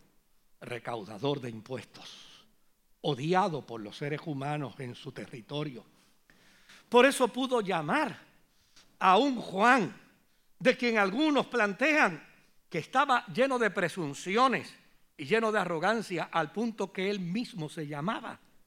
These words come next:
el discípulo amado. Por eso pudo llamar a un Tomás. Por eso pudo llamar a un Pedro. Porque él no meramente vio lo que eran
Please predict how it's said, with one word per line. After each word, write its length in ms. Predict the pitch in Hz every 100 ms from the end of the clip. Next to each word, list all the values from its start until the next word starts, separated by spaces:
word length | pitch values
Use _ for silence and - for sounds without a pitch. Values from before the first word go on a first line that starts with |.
| _ _ _ _ _ _
el 140 | 143 127
discípulo 500 | 123 180 170 160 139
amado. 380 | 117 156 143 - - _ _ _ _ _ _ _ _ _ _ _
Por 160 | - 302
eso 200 | 294 254
pudo 260 | 302 294 302
llamar 400 | 269 254 262 226
a 60 |
un 160 | 190 196
Tomás. 600 | 208 185 214 - - _ _ _ _ _ _ _ _ _ _ _
Por 180 | - 180
eso 200 | 214 170
pudo 280 | 143 180 151
llamar 480 | 135 131 139 170 - - -
a 100 | 120
un 220 | 131 151
Pedro. 480 | 147 143 147 143 123 - _ _ _ _ _ _ _ _ _ -
Porque 500 | 147 135 - 160 190
él 160 | 202
no 140 | 180 185
meramente 800 | 180 180 175 156 180 190 - 156
vio 440 | 143 175 240 -
lo 280 | 190 139 131
que 260 | - 135 160
eran 320 | 175 123